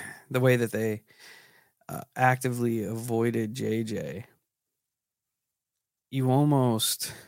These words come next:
like, it was, you almost consider it like, I don't know, you could go two avenu-,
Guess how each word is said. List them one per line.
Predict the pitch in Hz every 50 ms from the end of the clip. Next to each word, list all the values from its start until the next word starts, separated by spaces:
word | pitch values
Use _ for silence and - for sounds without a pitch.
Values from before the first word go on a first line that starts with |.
| _ _ -
like, | - 117 120 - 127
it |
was, | 120 117 123 113 110 - - - - _ _ _ _ _ _ _ _ _ _ _ _ _ _ _
you | - 135
almost | 147 160 165 156 139 -
consider | - 139 123 - - 131 120 120
it | 117 98
like, | 107 110 110 107 104 101 - - - - - _ _ _ _ _ _ _ _ _ _ _ _ _ _ _ _ _ _ _ _ _ _ _ _ _ _ _ _ _ _ _ _ _ _ - - - - - -
I | 135
don't | 143 139
know, | 131
you | 120
could | 110 - 135
go | 123 113
two | - - - - 143
avenu-, | 123 113 110 110 110 107 98 - -